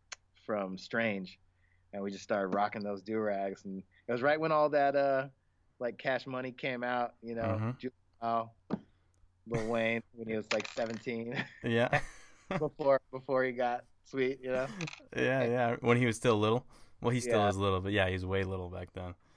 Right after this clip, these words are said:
Speaker 1: Talking about platinum chains and twenty inch rims and stuff like that. We thought we were gangsters. <laughs>
Speaker 2: That was so sweet. I remember, and then, because that, um,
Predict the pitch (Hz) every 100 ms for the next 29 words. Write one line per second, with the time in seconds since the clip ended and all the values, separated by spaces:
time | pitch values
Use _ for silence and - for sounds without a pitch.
0 | _ _ _ - 113 107 104 107 104 -
1 | 107 101 101 117 104 104 101 95 - -
2 | 127 107 101 101 110 104 101 104 104 95
3 | 104 101 - - - - 113 104 107 104
4 | 101 - _ - - - - 101 107 87
5 | 95 92 92 92 101 110 - _ _ 165
6 | - 190 160 147 - - 120 113 - 107
7 | - 107 104 - 107 110 110 - 123 127
8 | - - - 120 127 113 135 143 - 120
9 | 104 98 107